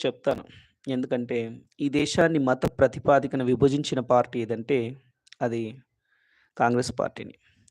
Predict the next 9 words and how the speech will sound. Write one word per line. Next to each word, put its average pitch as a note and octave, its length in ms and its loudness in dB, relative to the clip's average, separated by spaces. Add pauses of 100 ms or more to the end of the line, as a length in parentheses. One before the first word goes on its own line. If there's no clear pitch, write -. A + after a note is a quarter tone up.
(600)
మన D3 140 6
దేశాన్ని E3 460 6
మూడు C#3+ 220 8
ముక్కలు D3 320 2
చేసినటువంటి B2 920 0 (880)
ఘనత D3+ 300 2
కాంగ్రెస్ C3 480 2
పార్టీకే B2 360 2
దక్కుతుంది. A2 520 -6